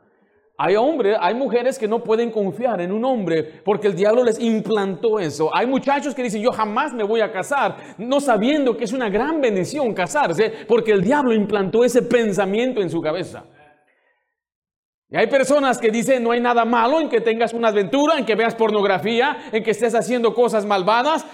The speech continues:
¿Qué tiene de malo?". Esos son los pensamientos que el diablo ha puesto en los corazones de la gente.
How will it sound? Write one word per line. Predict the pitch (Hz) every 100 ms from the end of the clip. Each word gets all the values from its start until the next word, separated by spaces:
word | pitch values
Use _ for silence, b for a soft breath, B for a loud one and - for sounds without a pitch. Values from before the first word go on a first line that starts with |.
| B -
¿Qué | 320
tiene | 349 349
de | 339
malo?". | 339 339 269 220
Esos | 214 254
son | 320
los | 320
pensamientos | - 254 226 226 220 302 302 262 226
que | 220
el | 208
diablo | 175 277 339 - 214
ha | 202
puesto | 202 202 - 202 - B
en | - 214
los | 202 -
corazones | 202 190 - 285 220
de | 175
la | 180 165
gente. | 240 196 185 -